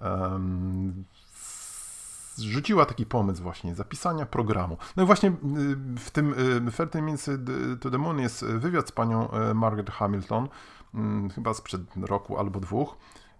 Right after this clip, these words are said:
I ona właśnie, ym, ona właśnie opowiada, że, y, przed tym programem Apollo to była sama koncepcja programu komputerowego, takiego już nowoczesnego. To, to, to właściwie, co tu pro-, co to znaczy programować? Nie wiadomo,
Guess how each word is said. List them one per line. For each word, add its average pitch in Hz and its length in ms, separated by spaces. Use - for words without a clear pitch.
I 120 80
ona 127 360
właśnie, 120 640
ym, 113 380
ona 120 160
właśnie 117 260
opowiada, 113 420
że, 113 540
y, - 60
przed - 240
tym 123 100
programem 120 480
Apollo 110 380
to 113 120
była 120 140
sama 139 300
koncepcja - 560
programu 113 600
komputerowego, 104 800
takiego 101 360
już 101 160
nowoczesnego. 120 720
To, 98 180
to, - 160
to - 140
właściwie, 113 480
co 160 140
tu 180 100
pro-, 196 280
co 170 100
to 214 100
znaczy 202 240
programować? 190 640
Nie 98 100
wiadomo, 135 300